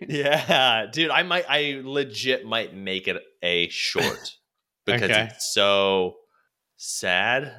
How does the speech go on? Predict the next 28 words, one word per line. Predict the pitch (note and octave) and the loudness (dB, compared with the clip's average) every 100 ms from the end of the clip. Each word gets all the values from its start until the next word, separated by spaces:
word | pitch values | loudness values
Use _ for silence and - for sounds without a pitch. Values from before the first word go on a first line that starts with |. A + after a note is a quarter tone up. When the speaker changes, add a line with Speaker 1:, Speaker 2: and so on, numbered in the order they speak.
| - - | -20 -10
Speaker 2:
and, | D#2 F2+ F2 | -4 -4 -4
Speaker 1:
<laughs> | E2 G2+ | -4 -2
Speaker 2:
but | F#2 F2+ | 0 0
it's | F2 F#2+ | 0 0
like, | F2 - - | -2 -2 -12
"Oh, | E2+ | -10
wow, | D2+ D#2+ E2 E2 | -6 -2 0 2
that's, | D#2+ F2 - _ E2+ | 0 -2 -6 _ -2
that's | F#2 - | -2 -2
crazy." | - F2+ F2+ E2 B1+ - - - _ | 0 4 4 2 -6 -10 -20 -20 _
So, | - F#2 F2 E2 D#2+ _ _ _ _ _ _ _ - - | -2 4 4 4 -2 _ _ _ _ _ _ _ -20 -4
um, | F2+ F2+ F2 E2 - _ _ _ _ _ _ _ | 0 2 2 -2 -12 _ _ _ _ _ _ _
we | - F#2+ | -12 -8
get, | G2+ G#2 | -6 -6
we | G2 | -2
get | A2+ | 0
that | A2 G#2 | 2 2
on | F#2 | 0
the | |
news | F2 G#2+ F#2+ | 0 2 2
and | F2+ | -2
it's, | E2 | -6
like, | E2+ E2+ | -8 -4
less | E2+ - | -4 -4
than | E2+ | -12
twenty-four | F2+ E2+ D#2+ D#2 | -8 -8 -6 -6
hours, | D#2 D#2 G2 G#2 | -6 -6 -8 -6
right? | F2+ F#2 | -2 0